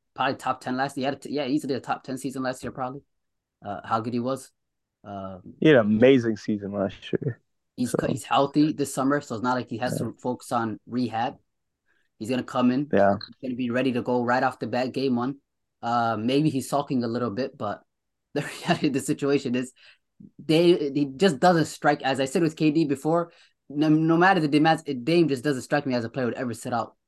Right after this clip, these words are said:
Speaker 1: and not play. It, it just does, in no world does he strike me as someone to do that. So, um,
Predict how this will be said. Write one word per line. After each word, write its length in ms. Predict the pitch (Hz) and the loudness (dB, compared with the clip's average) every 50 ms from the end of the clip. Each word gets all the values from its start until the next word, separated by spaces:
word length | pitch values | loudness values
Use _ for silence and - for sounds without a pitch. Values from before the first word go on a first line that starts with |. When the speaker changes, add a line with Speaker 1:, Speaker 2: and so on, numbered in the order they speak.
| _ - | _ -12
Speaker 1:
and 240 | 113 110 107 104 113 | -10 -8 -6 -4 -4
not 200 | 120 107 104 - | -2 -4 -4 -6
play. 200 | - 110 101 98 | -8 -10 -10 -10
It, 280 | - - 135 135 123 127 | -8 -8 -8 -8 -6 -6
it 120 | 139 123 | -6 -4
just 140 | 120 147 131 | -4 -4 -2
does, 180 | - 151 135 123 - - _ _ _ _ _ _ | -2 -4 -4 -4 -8 -20 _ _ _ _ _ _
in 120 | - 151 160 | 0 4 6
no 160 | 175 175 170 | 6 6 8
world 200 | 165 156 147 123 | 8 6 6 4
does 100 | 123 120 | 0 -4
he 60 | 120 | -6
strike 280 | - - - 127 113 - | -6 -4 -4 -4 -4 -4
me 120 | 120 110 | -6 -6
as 100 | 104 - | -6 -8
someone 240 | - 113 104 101 98 | -10 -10 -10 -10 -10
to 80 | - | -12
do 120 | 92 95 90 | -14 -14 -14
that. 180 | 92 90 - _ _ | -14 -18 -18 _ _
So, 360 | - - 120 107 101 92 _ _ _ _ _ _ _ _ _ _ _ _ _ - | -14 -10 -10 -8 -10 -10 _ _ _ _ _ _ _ _ _ _ _ _ _ -4
um, 540 | - 127 131 131 127 123 120 120 120 - | -2 2 4 4 4 4 4 2 0 -2